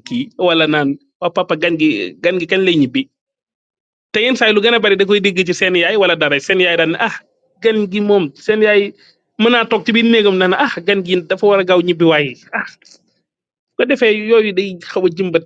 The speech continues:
ci xale bi, xaw a siis. Ay gan xaw koo soof tuuti, mu tàmbali am ay jikko yoo xam ne, subhanallah, ay jikko yu sew lay doon,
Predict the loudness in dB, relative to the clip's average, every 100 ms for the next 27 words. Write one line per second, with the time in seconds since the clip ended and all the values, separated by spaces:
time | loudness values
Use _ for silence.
0 | _ -18 -14 -10 -4 -2 -2 -4 0 0
1 | 0 -6 -8 -10 -20 _ _ _ _ _
2 | _ _ _ -2 0 0 -2 0 -2 0
3 | -2 0 -4 -2 -4 -2 -6 -8 _ _
4 | _ _ _ _ _ _ -10 -6 -2 0
5 | 0 0 0 0 0 -2 -2 0 0 -2
6 | -10 -12 -10 -6 -4 -4 -6 -8 -4 -2
7 | 0 0 2 0 -2 -8